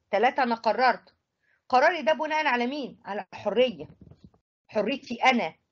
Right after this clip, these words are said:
محدش أجبرني على حاجة. آخر حاجة الموافقة، قبول المريض بالمشاركة. يبقى أنا قال لي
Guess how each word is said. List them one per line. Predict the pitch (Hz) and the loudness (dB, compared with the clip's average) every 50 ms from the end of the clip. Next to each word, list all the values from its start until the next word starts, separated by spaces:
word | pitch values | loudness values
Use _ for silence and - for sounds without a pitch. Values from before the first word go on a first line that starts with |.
| _ _ _ _ _ _ _ _ - | _ _ _ _ _ _ _ _ -8
محدش | - - 302 240 - - - - | -2 -2 -2 -2 -2 -2 -2 0
أجبرني | 190 185 175 185 240 254 214 208 | 0 0 2 2 2 2 2 0
على | 185 180 170 | -2 -4 -4
حاجة. | - - 185 175 - - _ _ _ _ _ _ _ _ _ _ _ _ _ _ _ _ _ _ _ _ _ _ _ _ _ _ _ _ _ _ _ _ _ _ _ _ - 302 | -4 -4 -6 -6 -6 -8 _ _ _ _ _ _ _ _ _ _ _ _ _ _ _ _ _ _ _ _ _ _ _ _ _ _ _ _ _ _ _ _ _ _ _ _ 2 2
آخر | 339 339 320 - 349 311 247 - - 220 175 | 2 2 2 0 -2 -2 -2 -2 -4 -6 -6
حاجة | - - - 185 175 160 131 - 156 127 - _ _ _ _ - | -6 -6 -6 -6 -4 -4 -6 -8 -12 -14 -14 _ _ _ _ -8
الموافقة، | 175 180 175 170 180 233 277 269 - - - 123 - _ _ _ _ _ _ _ _ _ _ _ _ | -6 -4 -2 2 4 6 4 4 2 -4 -18 -20 -20 _ _ _ _ _ _ _ _ _ _ _ _
قبول | 196 180 180 180 208 247 247 240 226 202 185 | -8 -8 -6 -4 -4 -2 -2 -2 -2 -2 -2
المريض | 175 160 170 165 165 175 208 185 | -4 -4 -6 -8 -6 -6 -6 -8
بالمشاركة. | 156 151 160 160 170 165 165 - - 160 151 - - - - - _ _ _ _ _ _ _ _ _ _ _ _ _ _ _ - | -8 -8 -10 -8 -8 -10 -10 -4 -2 -2 -2 -2 -6 -16 -20 -20 _ _ _ _ _ _ _ _ _ _ _ _ _ _ _ -8
يبقى | - 147 - 202 | -6 -2 0 0
أنا | 196 196 - | 2 2 2
قال | - 208 220 | 2 2 0
لي | 233 339 381 - | 0 -2 -4 -8